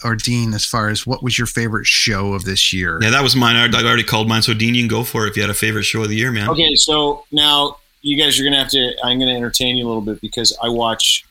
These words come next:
Speaker 3: all kinds of shit. Like, I watched WandaVision was great. It was my probably biggest surprise of the year that I was that into something like that.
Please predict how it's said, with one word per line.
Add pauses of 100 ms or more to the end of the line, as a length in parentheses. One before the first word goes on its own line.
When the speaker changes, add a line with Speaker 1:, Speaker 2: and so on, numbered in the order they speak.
(140)
Speaker 3:
all
kinds
of
shit.
Like,
I
watched
WandaVision
was
great.
It
was
my (120)
probably
biggest
surprise
of
the
year
that
I
was
that
into
something
like
that.